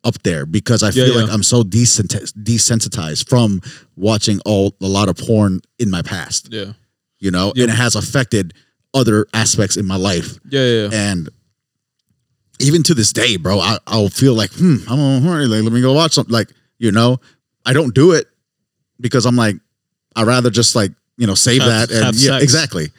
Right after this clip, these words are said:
Speaker 1: Ha-, save it and just have sex. You
Speaker 2: Yeah,
Speaker 1: know?
Speaker 2: yeah, for sure.
Speaker 1: But even then, like, my libido and, like, my, my sex drive isn't as high as your average male.
Speaker 2: Oh.
Speaker 1: Becau-,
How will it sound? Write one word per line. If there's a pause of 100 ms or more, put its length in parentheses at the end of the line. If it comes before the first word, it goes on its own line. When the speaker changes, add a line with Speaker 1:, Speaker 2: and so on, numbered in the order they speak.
(280)
Speaker 1:
Ha-,
save
it
and
just
have
sex.
You
Speaker 2:
Yeah,
Speaker 1:
know?
Speaker 2:
yeah,
for
sure. (140)
Speaker 1:
But
even
then,
like,
my
libido
and,
like,
my,
my
sex
drive (180)
isn't
as
high (1700)
as
your
average
male. (300)
Speaker 2:
Oh.
Speaker 1:
Becau-,